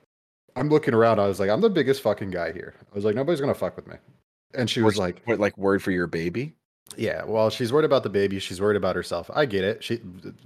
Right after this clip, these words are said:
Speaker 1: they're
Speaker 2: Both little.
Speaker 1: they're together, they're the same height as me. Um, and,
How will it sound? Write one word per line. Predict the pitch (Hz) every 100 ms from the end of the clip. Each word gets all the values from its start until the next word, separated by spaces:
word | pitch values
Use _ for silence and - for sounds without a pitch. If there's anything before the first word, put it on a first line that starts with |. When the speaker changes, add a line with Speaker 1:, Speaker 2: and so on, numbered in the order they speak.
| 98 98
Speaker 1:
they're | 98 78 _ _ _ _ _ _
Speaker 2:
Both | - -
little. | 117 92 - -
Speaker 1:
they're | 117 117 - -
together, | - 107 107 110
they're | 101
the | 98 95 - _ _ -
same | - - 101
height | 98 92
as | 82
me. | 90 95 - - _ -
Um, | 104 104 104 98 92 87 - _ _ _ -
and, | 110 107 104 98